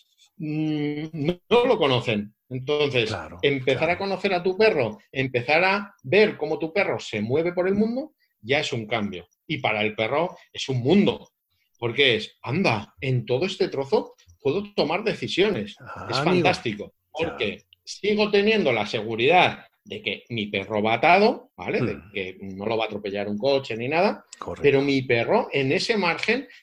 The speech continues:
Speaker 1: ya le estoy dando muchas, em, muchos momentos en los que puede tomar una decisión. Y la mayoría serán buenas. Y a veces se equivocará, pero lo veremos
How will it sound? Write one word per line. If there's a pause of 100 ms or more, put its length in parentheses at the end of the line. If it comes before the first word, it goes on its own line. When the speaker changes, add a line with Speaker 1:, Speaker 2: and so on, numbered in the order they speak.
Speaker 1:
ya
le
estoy
dando (200)
muchas,
em, (220)
muchos
momentos
en
los
que
puede
tomar
una
decisión. (400)
Y
la
mayoría
serán
buenas.
Y
a
veces
se
equivocará, (300)
pero
lo
veremos